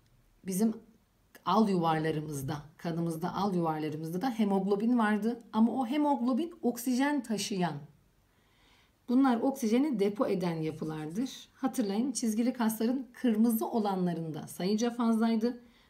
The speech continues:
beyaz olanlarında sayıca daha azdır diyoruz.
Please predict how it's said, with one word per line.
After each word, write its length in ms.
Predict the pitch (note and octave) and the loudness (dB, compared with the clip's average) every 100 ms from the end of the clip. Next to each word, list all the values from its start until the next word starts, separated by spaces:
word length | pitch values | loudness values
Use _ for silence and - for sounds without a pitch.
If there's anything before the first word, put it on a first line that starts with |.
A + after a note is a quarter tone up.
| _ - | _ -6
beyaz 440 | E3+ G3+ A#3+ G#3+ | 0 4 4 2
olanlarında 560 | F#3 F3 E3 E3 F3+ A3 | 0 -2 -4 -4 -4 -2
sayıca 540 | - F#3 E3+ A3 F3+ | -2 -4 -2 -2 -2
daha 300 | F3+ G3+ F3+ | -4 -4 -4
azdır 420 | D3+ E3+ A3 G#3 | -6 -4 -4 -4
diyoruz. 400 | E3+ D3 - - | -6 -8 -14 -20